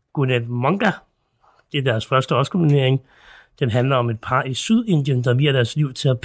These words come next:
passe på en babyelefant. Så er der Howl-, Howlout. Det er Avendia Abugeva. Og så er det Maxim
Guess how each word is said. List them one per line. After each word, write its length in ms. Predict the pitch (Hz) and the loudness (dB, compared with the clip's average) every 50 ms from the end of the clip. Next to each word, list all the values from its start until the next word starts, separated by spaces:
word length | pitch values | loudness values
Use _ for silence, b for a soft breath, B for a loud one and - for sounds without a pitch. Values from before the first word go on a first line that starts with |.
| - - | -6 -4
passe 220 | 113 110 - 127 | -4 -4 -4 -4
på 140 | 113 - 120 | -2 -2 0
en 160 | 113 113 113 - _ | 0 -2 -2 -2 _
babyelefant. 760 | 135 127 139 147 151 170 147 123 113 107 - 170 175 - - - _ _ _ B B B B B B B B B B B B | 2 2 2 2 2 0 0 -2 -2 -2 -2 -4 -6 -6 -10 -18 _ _ _ B B B B B B B B B B B B
Så 160 | - - 151 | -8 -4 -2
er 40 | 143 | 0
der 120 | 147 131 - B B B B B B B - - - - | 0 0 -2 B B B B B B B -20 -10 -4 0
Howl-, 360 | 120 131 143 - - - - | 0 0 0 -2 -8 -4 -2
Howlout. 480 | - 175 226 247 220 185 165 156 165 - - _ b b b b b b b b b _ _ | 0 0 2 2 2 2 2 0 -2 -4 -8 _ b b b b b b b b b _ _
Det 200 | 170 170 170 156 | 0 2 2 4
er 320 | 147 139 127 123 117 113 113 _ _ _ _ - | 2 2 2 0 -2 -4 -8 _ _ _ _ -12
Avendia 800 | 135 127 135 135 127 123 - 139 135 127 127 120 117 113 113 110 - _ _ _ _ _ _ _ _ _ _ _ _ _ _ | -4 -2 0 0 0 -2 -4 -4 -2 0 0 0 0 0 -2 -4 -6 _ _ _ _ _ _ _ _ _ _ _ _ _ _
Abugeva. 760 | - 131 120 117 131 123 123 120 135 131 127 135 156 190 220 277 262 - - - _ B B B B B B B _ | -2 -2 -2 -2 -4 -6 -6 -6 -6 -6 -4 -4 -4 -2 0 0 0 0 0 -6 _ B B B B B B B _
Og 100 | 143 127 | -6 0
så 100 | - 160 | 2 2
er 40 | 143 | 4
det 120 | 143 135 | 4 2
Maxim 680 | 131 127 123 120 - - - 143 127 123 120 117 113 | 2 0 0 -2 -2 -4 -4 -2 0 0 0 0 -2